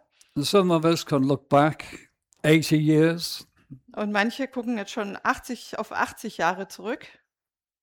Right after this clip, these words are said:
Speaker 1: Some of us a little less.
Speaker 2: Manche ein bisschen weniger.
Speaker 1: Uh, Yannick a lot less.
Speaker 2: Und Yannick hat noch,
Speaker 1: <laughs>
Speaker 2: noch weniger.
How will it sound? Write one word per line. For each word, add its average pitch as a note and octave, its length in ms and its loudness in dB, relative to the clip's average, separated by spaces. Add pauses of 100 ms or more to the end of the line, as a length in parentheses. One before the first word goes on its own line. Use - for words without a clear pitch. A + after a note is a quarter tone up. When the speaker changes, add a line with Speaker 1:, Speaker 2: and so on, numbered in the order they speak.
(880)
Speaker 1:
Some C#3 300 -4
of C3 80 -4
us C3+ 200 -4
a D#3 60 -4
little D3 340 -2
less. C#3+ 520 0 (260)
Speaker 2:
Manche G#3 360 -4
ein G3 120 -6
bisschen F3 300 -12
weniger. D4 440 -4 (360)
Speaker 1:
Uh, - 80 -8
Yannick C#3+ 520 2
a C#3+ 60 0
lot D3 280 2
less. D3+ 500 -2 (760)
Speaker 2:
Und G3 220 -14
Yannick G#3 300 -6
hat F#3+ 140 -6 (360)
noch, - 640 -2
Speaker 1:
<laughs> - 0 -
Speaker 2:
noch A#3+ 220 2
weniger. C4 560 0